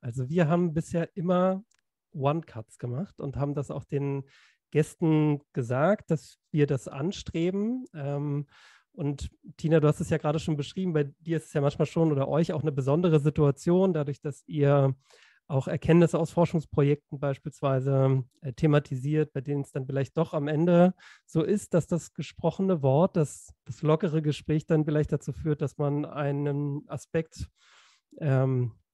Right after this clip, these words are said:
ausgesprochen hat, der dann aber vielleicht doch eigentlich anonymisiert werden müsste.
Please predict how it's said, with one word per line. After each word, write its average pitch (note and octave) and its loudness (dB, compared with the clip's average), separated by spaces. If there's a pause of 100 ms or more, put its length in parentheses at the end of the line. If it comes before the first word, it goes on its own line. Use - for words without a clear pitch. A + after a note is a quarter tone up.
(180)
ausgesprochen E3 0
hat, D#3 0
der C#3+ 2 (160)
dann D#3 -4
aber C3+ -2
vielleicht C3+ -2
doch E3 -4
eigentlich D#3+ -4
anonymisiert D#3+ 2
werden A#2+ -4
müsste. F3 0